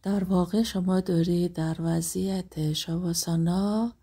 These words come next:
با تمرین ذهنی آگاهی به نفس‌ها یک نوع ساده مدیتیشن یا مراقبه را انجام می‌دید که در زبان هندی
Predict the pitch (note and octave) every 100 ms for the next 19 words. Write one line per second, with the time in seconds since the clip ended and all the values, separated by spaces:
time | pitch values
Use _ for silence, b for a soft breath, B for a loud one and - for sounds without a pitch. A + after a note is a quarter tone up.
0 | b b b _ G3+ G#3 F#3+ E3 D3+ E3
1 | E3+ E3 D#3 D#3+ D#3 - E3 E3+ F#3 F#3+
2 | G3 E3 D3+ E3+ - _ - D#3+ D#3 D#3+
3 | D#3 D#3 D#3 F#3 F3+ D3+ - - _ _
4 | _ _ _ - D#3 - D#3 D3+ - D#3+
5 | D#3+ - - G#3 G#3+ A#3 B B B B
6 | B B B _ - A3 A3 G3+ G3 G3+
7 | F#3+ F#3 - F3 E3+ E3+ E3+ F#3+ G#3 -
8 | G#3+ G#3 G#3 G#3 G#3 - _ F3+ E3 D#3+
9 | D#3+ D#3 D#3 D#3+ - G3 A3+ A3+ G3 G3
10 | F#3 F3 E3 D#3 D#3 D#3 D#3 D#3+ D3+ D3+
11 | D3+ D3+ D#3+ D#3+ - E3+ - _ _ _
12 | b b b - F#3+ F3 E3+ E3+ E3+ F3
13 | F3 E3+ E3+ E3+ E3 F3+ G#3 B3+